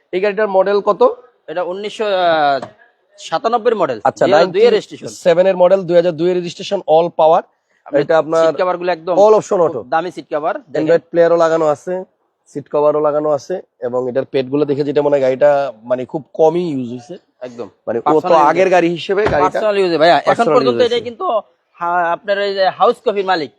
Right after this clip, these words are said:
Speaker 1: আচ্ছা।
Speaker 2: আপনি যে নিবে তা হইবে সেকেন্ড পার্টি, তার নামে
Speaker 1: তাই নাকি?
Speaker 2: স্পট কার্ড হবে।
Speaker 1: মানে এটা ফার্স্ট যে মালিক কিনছিল শোরুম থেকে তার নামে আছে
Speaker 2: তার
Speaker 1: এখনো?
Speaker 2: নামে এখন পর্যন্ত আছে।
Speaker 1: দারুণ। এই আমলের গাড়িগুলাতে অনেক সময় নাম ট্রান্সফারে ঝামেলা হয়,
Speaker 2: ঝামেলা
Speaker 1: মালিক
Speaker 2: হয়।
Speaker 1: খুঁজে পাওয়া যায় না।
Speaker 2: আর
Speaker 1: But
Speaker 2: এটা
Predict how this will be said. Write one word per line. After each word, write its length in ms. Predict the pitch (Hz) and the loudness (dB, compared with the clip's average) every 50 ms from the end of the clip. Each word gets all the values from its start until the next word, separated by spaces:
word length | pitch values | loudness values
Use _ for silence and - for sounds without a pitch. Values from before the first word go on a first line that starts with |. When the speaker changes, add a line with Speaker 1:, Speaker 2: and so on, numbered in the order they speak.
| _ _ | _ _
Speaker 1:
আচ্ছা। 260 | - 120 - - - 113 | -4 -4 -4 -2 -4 -4
Speaker 2:
আপনি 180 | 147 151 190 220 185 | -4 -4 -6 -8 -2
যে 140 | 156 220 240 | 0 0 0
নিবে 220 | 233 240 233 240 240 | 0 0 -2 -4 -2
তা 140 | - - 214 208 | 0 2 2 2
হইবে 180 | 214 208 208 | 2 2 -2
সেকেন্ড 240 | - - 196 190 180 | -6 -6 -6 -4 -2
পার্টি, 180 | 165 156 143 139 | -2 -2 -2 -2
তার 160 | 120 - 190 202 | -2 -2 -2 -2
নামে 140 | 202 196 | 0 0
Speaker 1:
তাই 100 | 220 240 | 2 2
নাকি? 120 | 254 247 190 | 4 2 2
Speaker 2:
স্পট 80 | 160 | 0
কার্ড 120 | 180 156 147 135 | 0 -2 -2 -4
হবে। 120 | 123 113 - _ _ _ _ - | -8 -10 -16 _ _ _ _ -4
Speaker 1:
মানে 160 | 139 165 190 208 | -2 0 0 0
এটা 140 | 208 233 220 | 0 0 -2
ফার্স্ট 420 | - - - 196 233 247 - - - | -4 -2 0 2 2 2 0 -6 -8
যে 120 | 160 165 202 | -2 0 2
মালিক 260 | 208 202 202 202 - | 4 4 2 2 0
কিনছিল 360 | - - 202 180 - - 214 226 | -4 -6 -8 -8 -6 -2 0 0
শোরুম 240 | 202 - 214 214 214 208 | 0 0 0 0 0 0
থেকে 140 | 220 214 214 | -2 -4 -2
তার 140 | - 220 214 | 0 0 2
নামে 160 | 220 214 214 | 2 2 2
আছে 100 | 185 - | 2 2
Speaker 2:
তার 80 | 185 190 | 0 0
Speaker 1:
এখনো? 100 | 180 175 | 0 0
Speaker 2:
নামে 120 | 190 196 180 | -2 -2 -4
এখন 100 | 175 170 | -4 -6
পর্যন্ত 180 | 170 165 147 | -8 -6 -6
আছে। 220 | 143 113 - - 107 - 101 | -6 -8 -8 -12 -20 -10 -4
Speaker 1:
দারুণ। 320 | 107 113 117 113 107 98 - _ _ _ _ _ _ - | 0 0 0 0 0 -4 -6 _ _ _ _ _ _ -2
এই 160 | - 160 180 185 | 0 2 4 4
আমলের 300 | 190 180 190 190 196 185 | 4 4 4 4 2 2
গাড়িগুলাতে 520 | 165 165 160 165 160 170 180 175 170 - 175 | 2 2 2 2 2 2 2 2 2 2 2
অনেক 200 | 165 151 151 143 - | 2 2 2 0 -2
সময় 240 | - 175 170 175 170 | -2 0 0 0 2
নাম 160 | 160 156 156 156 | 2 0 0 0
ট্রান্সফারে 380 | - 160 156 143 - 160 143 147 | -2 -4 -4 -4 -4 -4 -4 -2
ঝামেলা 320 | 135 131 127 139 147 147 | 0 0 0 2 0 0
হয়, 180 | 143 147 156 151 | 0 -2 -2 0
Speaker 2:
ঝামেলা 120 | 147 139 | 0 2
Speaker 1:
মালিক 160 | 139 151 151 | 0 0 0
Speaker 2:
হয়। 80 | 123 120 | -2 -4
Speaker 1:
খুঁজে 200 | - 147 151 160 | -2 0 0 0
পাওয়া 200 | 147 156 156 151 | 2 2 2 2
যায় 140 | 139 139 135 | 2 0 -2
না। 80 | 143 190 - _ - | -4 -6 -10 _ -10
Speaker 2:
আর 120 | 131 147 - | -8 -8 -8
Speaker 1:
But 180 | - - 165 | -4 -2 -2
Speaker 2:
এটা 100 | 170 214 | 0 2